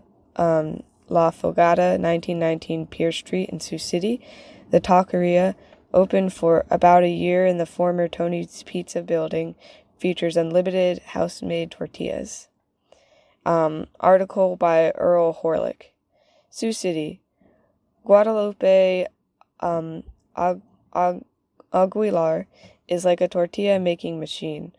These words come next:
Alternately grabbing some white masa flour and blue masa flour, she'll place it in a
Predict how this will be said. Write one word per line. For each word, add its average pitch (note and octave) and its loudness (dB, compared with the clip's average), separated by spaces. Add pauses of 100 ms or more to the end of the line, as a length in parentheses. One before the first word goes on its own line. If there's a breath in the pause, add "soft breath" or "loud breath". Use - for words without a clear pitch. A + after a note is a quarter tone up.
(320 soft breath)
Alternately F#3+ 0
grabbing F3+ 0
some E3+ -6
white - 0 (340)
masa E3 -2
flour E3 2
and D#3+ -2
blue G3 -2
masa E3+ -2
flour, D#3+ -2 (300 loud breath)
she'll F#3 6
place G3+ 2
it G#3 2
in E3+ 0
a E3 0